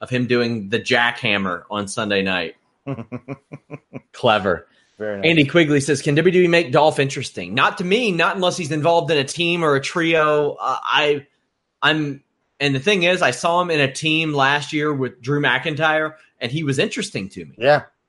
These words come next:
Speaker 1: But he's, he's not right now.
Speaker 2: Nope.
Speaker 1: Rob Wilkins says, "Congrats to Hannah for her acceptance in mass communications." Yeah, one of our mods, Hannah Moore, uh, got accepted into a program for mass communication. She's gonna do great.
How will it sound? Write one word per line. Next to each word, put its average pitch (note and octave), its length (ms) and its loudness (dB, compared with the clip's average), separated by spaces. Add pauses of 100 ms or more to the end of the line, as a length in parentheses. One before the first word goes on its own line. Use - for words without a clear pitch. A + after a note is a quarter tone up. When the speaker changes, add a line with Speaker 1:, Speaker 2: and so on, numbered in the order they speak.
Speaker 1:
But C3+ 100 -4
he's, B2+ 160 -4
he's C3 180 -8
not C3+ 260 -2
right G#2 180 0
now. E2 180 -12 (380)
Speaker 2:
Nope. A#2 240 -4 (1400)
Speaker 1:
Rob D3+ 180 4
Wilkins D3 300 2
says, C#3+ 160 2
"Congrats D3+ 400 2
to C#3 60 0
Hannah D3+ 280 2
for C#3 120 -4
her C#3+ 180 6
acceptance C#3+ 560 -2
in B2 100 -2
mass C#3 260 0
communications." D3+ 640 -4
Yeah, G3+ 300 6
one D3 200 0
of D#3+ 60 -2
our D3 80 2
mods, D3 440 0
Hannah C#3+ 260 -2
Moore, C3+ 420 -4 (460)
uh, A2 460 -2 (760)
got C3+ 180 4
accepted C3+ 460 2
into C#3+ 160 4
a C#3 80 4
program C#3 480 4
for E3 80 -4
mass C#3 280 0
communication. D3 580 0
She's C3+ 200 -6
gonna C#3+ 140 0
do C3 160 2
great. B2+ 480 2